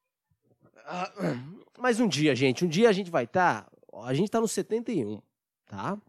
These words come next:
Eu e você, a gente vai subir nos tre-, a gente, eu, eu acho que esse podcast nunca vai tá na, no, em alta no, no YouTube ou alguma coisa assim.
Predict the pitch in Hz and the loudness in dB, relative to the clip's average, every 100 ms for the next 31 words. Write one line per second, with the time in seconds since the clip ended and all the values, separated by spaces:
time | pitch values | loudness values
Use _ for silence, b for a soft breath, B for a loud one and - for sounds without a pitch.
0 | - 135 180 151 - 151 135 127 156 139 | -6 -2 0 0 0 0 0 -2 -4 -2
1 | 151 - _ b b b - 147 120 156 | -2 -2 _ b b b -4 -2 2 4
2 | 151 131 - 131 131 185 - 208 - 233 | 4 2 -4 -6 -2 -2 0 2 6 8
3 | 226 214 196 165 151 - 127 - 143 - | 6 0 -8 -8 -10 -8 -10 -4 -6 -4
4 | 180 165 120 - 123 120 117 120 123 135 | -6 -4 -4 -2 -2 0 0 2 0 0
5 | 123 117 110 - 98 107 107 107 107 101 | 0 2 0 -2 -8 -4 -2 0 0 -2
6 | - 104 107 104 104 - 101 101 - | -2 -4 -4 -4 -8 -10 -12 -10 -14